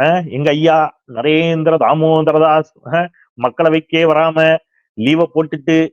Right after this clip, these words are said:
அஹ், இந்த மாதிரி ஊர் ஊரா வெளிநாடு வெளிநாடா சுத்தி கொண்டிருந்தாரே, அந்த அருமை தெரியாம, ராசா, நீங்க பிரியங்கா காந்தியும் கொண்டு போய் உள்ள விட்டீங்கன்னா, இப்ப இந்த பக்கம் ராகுல் காந்தி, அந்த பக்கம் பிரியங்கா காந்தி என்று இரண்டு பேரும் சேர்ந்து கேட்கக்கூடிய கேள்விகளுக்கு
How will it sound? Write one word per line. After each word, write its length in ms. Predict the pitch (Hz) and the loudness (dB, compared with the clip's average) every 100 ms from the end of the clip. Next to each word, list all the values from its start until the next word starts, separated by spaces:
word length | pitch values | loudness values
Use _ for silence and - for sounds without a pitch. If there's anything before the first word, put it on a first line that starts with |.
| - | -4
அஹ், 380 | 165 165 - 202 - - - _ | -2 -2 -2 -4 -4 -16 -18 _
இந்த 240 | 151 151 | -2 0
மாதிரி 360 | 147 160 160 120 _ _ | 0 2 0 -2 _ _
ஊர் 200 | - 156 | -2 0
ஊரா 320 | 160 160 160 160 | 2 2 2 0
வெளிநாடு 380 | 139 165 165 | -2 -2 0
வெளிநாடா 420 | 160 160 165 160 160 | 0 0 0 2 0
சுத்தி 260 | 151 170 147 | -2 -6 -4
கொண்டிருந்தாரே, 680 | 160 160 160 160 160 165 160 _ _ _ | 0 0 2 2 2 0 -6 _ _ _
அந்த 300 | - 139 151 | -10 0 0
அருமை 760 | 147 160 165 170 170 165 170 170 | 2 -2 0 0 0 0 0 0
தெரியாம, 580 | 147 151 165 165 165 170 | -2 0 2 2 2 2
ராசா, 680 | 170 147 131 151 160 170 180 | 0 0 -2 0 2 2 0
நீங்க 220 | 156 147 - | -4 -8 -6
பிரியங்கா 280 | 156 170 170 | -8 -2 0
காந்தியும் 360 | 165 165 175 | 0 -4 -6
கொண்டு 180 | 170 151 | -6 -4
போய் 100 | 160 | -2
உள்ள 180 | 156 156 | -2 -2
விட்டீங்கன்னா, 760 | 147 160 143 127 123 127 135 139 _ _ _ _ _ _ - | -2 -2 -2 0 0 2 0 -2 _ _ _ _ _ _ -10
இப்ப 200 | 139 156 | -2 -2
இந்த 200 | 135 160 | 0 -2
பக்கம் 260 | 165 160 165 | -2 0 0
ராகுல் 260 | 165 165 | 0 0
காந்தி, 240 | 165 165 170 | -2 -2 -2
அந்த 200 | 127 151 | -2 -4
பக்கம் 340 | 151 170 165 | -4 -6 -4
பிரியங்கா 360 | 156 170 170 160 | -2 0 0 0
காந்தி 240 | 165 165 | -2 -2
என்று 300 | 160 160 170 | -4 -2 -2
இரண்டு 360 | 123 160 180 175 | -2 -2 0 2
பேரும் 320 | 175 170 175 | 2 0 -2
சேர்ந்து 360 | 160 165 170 | 0 0 0
கேட்கக்கூடிய 600 | 156 165 - 160 165 160 160 | -2 -2 -2 -4 -2 -2 -2
கேள்விகளுக்கு 800 | 135 170 165 170 156 170 170 170 | -2 -2 0 -2 0 2 2 0